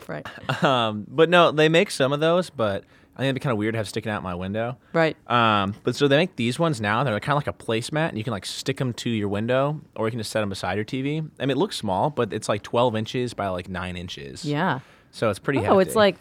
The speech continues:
Speaker 1: thirty bucks. It's on sale.
Speaker 2: Yeah, yeah. I, I went and did some heavy research and picked the one that was the Amazon bestseller.
Speaker 1: Oh.
Speaker 2: And so that means I didn't do any research. I
Speaker 1: Oh,
Speaker 2: just
Speaker 1: well, hey, that's, I mean, that's how a lot of people research their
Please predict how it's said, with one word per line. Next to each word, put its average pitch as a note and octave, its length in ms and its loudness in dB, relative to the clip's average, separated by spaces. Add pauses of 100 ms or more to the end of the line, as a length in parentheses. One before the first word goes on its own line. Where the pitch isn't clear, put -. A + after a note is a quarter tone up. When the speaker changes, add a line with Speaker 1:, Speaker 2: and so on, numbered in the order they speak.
(160)
Speaker 1:
thirty G#3+ 300 2
bucks. D#4 320 -4
It's - 140 -6
on E3 180 0
sale. G3+ 460 -2
Speaker 2:
Yeah, C3 320 0
yeah. B2+ 240 0
I, D#3 320 4
I C#3+ 340 2
went C#3 320 -2
and A#2 80 -8
did B2+ 160 -4
some A2+ 200 -4
heavy A2 280 -4
research A#2 560 -2
and G2+ 220 -6
picked - 180 -8
the A2+ 80 -4
one G#2+ 260 0
that G#2+ 160 -4
was F#2+ 160 -8
the G2+ 180 -6
Amazon G#2 420 -4
bestseller. G2 540 -4 (300)
Speaker 1:
Oh. G#3 760 -8 (100)
Speaker 2:
And F#2+ 180 -8
so G#2 120 -4
that G2 100 -2
means G2+ 160 -4
I F#2 200 -8
didn't G2 180 -6
do G2 120 -6
any F#2+ 200 -6
research. F2 580 -12 (100)
I F#2 80 -12
Speaker 1:
Oh, - 40 -6
Speaker 2:
just G4 240 -4
Speaker 1:
well, D#4+ 240 -4
hey, C#4 160 -2
that's, E3+ 340 -4
I F3 80 -2
mean, E3+ 220 -2
that's D3+ 180 -4
how D#3+ 80 0
a D3+ 80 -2
lot C#3+ 220 -2
of D3 80 -4
people C3 180 -6
research B2+ 360 -10
their A#2+ 180 -10